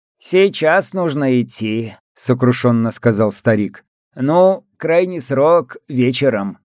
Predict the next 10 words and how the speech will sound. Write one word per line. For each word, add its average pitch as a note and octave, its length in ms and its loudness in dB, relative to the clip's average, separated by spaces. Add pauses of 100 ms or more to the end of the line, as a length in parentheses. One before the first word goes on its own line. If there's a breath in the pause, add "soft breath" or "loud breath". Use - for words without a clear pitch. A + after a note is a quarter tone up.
(380)
Скиталец B2+ 540 0
вздохнул, B2+ 560 -2
сокрушенно C#3+ 640 -2
покачав A#2+ 500 -2
головой. G#2 540 -2 (720)
«Ну, B2+ 580 4 (180)
и C#3 160 2
где C3 280 2
сие B2+ 340 2
чудо?» C#3 500 0